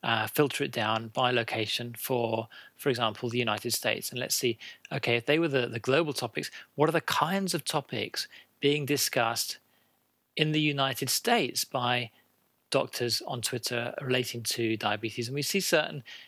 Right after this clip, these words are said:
keywords, weight loss there, we see diabetes risk. So the actual, uh, the overall topic cloud, uh, varies according to where in the world we're looking. Let's, let's look at a different region. Let's look at somewhere like India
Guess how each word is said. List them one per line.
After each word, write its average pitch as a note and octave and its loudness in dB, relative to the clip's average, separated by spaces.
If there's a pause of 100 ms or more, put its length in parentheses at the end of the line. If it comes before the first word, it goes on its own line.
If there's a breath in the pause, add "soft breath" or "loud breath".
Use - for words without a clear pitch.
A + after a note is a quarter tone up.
(140 loud breath)
keywords, C#3 2
weight C3 2
loss C3+ 0
there, C3+ 2
we B2+ -2
see B2 -2
diabetes B2 0
risk. B2 0 (960)
So - 0
the D#3+ 4
actual, F#3+ 2
uh, A#2+ 4
the B2+ 2
overall D3 2
topic A3 0
cloud, A#2 2 (460 loud breath)
uh, A2 0
varies C#3 2 (300 loud breath)
according C3 2
to C3+ 0
where B2 4
in B2+ 0
the B2 -4
world A#2 0
we're C3 4
looking. D3 -2
Let's, - -2
let's - -4
look - -4
at B2 2
a A2+ 0
different C#3+ -4
region. A2+ -2
Let's - -12
look B2 -10
at - -6
somewhere A#2+ -4
like A#2+ 0
India C#3 2